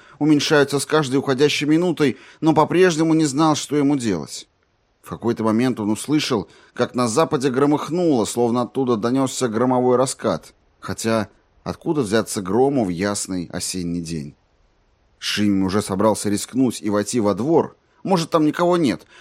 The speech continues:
Может, он сумеет пробраться в дом незамеченным? Когда из конюшен вышел человек, которого он боялся больше всего.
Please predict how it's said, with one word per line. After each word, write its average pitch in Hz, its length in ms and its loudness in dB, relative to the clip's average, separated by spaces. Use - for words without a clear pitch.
Может, 170 300 2
он 196 120 0
сумеет 220 380 0
пробраться 151 460 4
в 139 40 -2
дом 156 220 2
незамеченным? 147 720 0
Когда 87 320 0
из 87 120 -2
конюшен 117 560 -2
вышел 90 360 -4
человек, 87 760 -4
которого 104 440 0
он 98 120 -2
боялся 85 440 -4
больше 76 340 -10
всего. - 380 -14